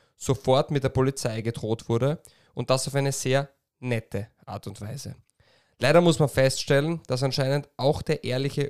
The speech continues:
Unterhausfußball dem Tod geweiht ist." Viele Vereine sind auf Einnahmen der treuen Fans angewiesen.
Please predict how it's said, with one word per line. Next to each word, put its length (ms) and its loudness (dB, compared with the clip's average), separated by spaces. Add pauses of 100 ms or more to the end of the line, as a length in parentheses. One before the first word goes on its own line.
Unterhausfußball 1040 -2 (160)
dem 220 -6
Tod 340 -2
geweiht 400 -10
ist." 240 -14 (580)
Viele 200 4
Vereine 400 0
sind 160 0
auf 100 -4
Einnahmen 400 0
der 100 -4
treuen 300 -2
Fans 340 -8
angewiesen. 720 -2